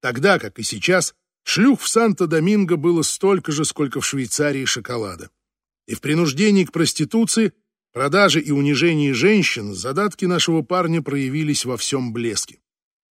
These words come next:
У него был талант к этому бизнесу, внутреннее чутье, чёрный маг траха, не иначе. К двадцати двум годам он заправлял сетью борделей в столице и предместьях, владел домами и автомобилями в трёх странах.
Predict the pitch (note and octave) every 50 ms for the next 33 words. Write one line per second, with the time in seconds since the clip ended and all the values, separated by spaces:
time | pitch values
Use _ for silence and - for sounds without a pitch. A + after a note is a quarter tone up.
0 | _ _ _ - C3 D3+ F3+ G3 F3 F#3+ F#3 D#3 - - F3 F3+ G3 G#3 G3 F3+
1 | C#3+ - - D#3 C#3+ - D3 C#3 C#3 B2+ C#3 D3+ B2+ G2 A2 G2+ - - - -
2 | _ _ _ _ _ _ - F#2+ A#2+ D#3+ G#3 A3+ F3 G#3 G#3 G3+ F#3 F#3 F#3 F3
3 | - - D#3+ D3 - C#3 D#3 F#3 F3+ - - _ _ _ _ _ _ _ _ _
4 | - - - E3 F3 E3 D#3 D#3 D#3+ D#3+ D3+ D3 D#3 E3 E3+ - - - _ -
5 | A#2+ A#2 C#3 D#3 D#3 C#3 - - F#2+ - _ _ _ _ _ - G2+ G#2+ A#2+ A#2
6 | A#2 C3 C#3 C3+ A2+ - - _ _ _ _ _ _ _ _ _ _ _ _ _
7 | _ - - A2+ D3+ F3+ F#3 - A3 F#3 G#3 A#3+ F#3+ G3+ A3 G#3 F#3+ G3+ G#3 G3+
8 | A3+ A3 G3+ F3 E3 D#3 C#3+ D#3+ D3+ D#3 E3 E3 F3 F#3 F3 D3+ - - F3+ E3
9 | - E3 D3+ D3 D#3+ D#3 D#3 D3 F3 F3 D#3+ D#3+ D3 - - - D#3 D#3+ F#3 F3
10 | - - F3 D#3+ - D3+ D3+ C3+ D3+ E3+ F3 D3+ - - - - - - _ _
11 | _ _ _ _ _ - G#2 C3 D3+ D#3 D3 F3+ F#3 E3+ D3 C3+ C#3+ C#3+ D#3 E3+
12 | E3+ E3+ E3+ E3 - D3 D3+ C#3+ - - - C3 C3 B2 A#2+ D#3 G3 G3+ G3+ G3
13 | G3 F#3+ - _ _ _ _ - - - - D3+ D3+ D3 C#3 B2+ - - - -
14 | C#3+ C#3+ C3 A#2 G2+ F2+ - -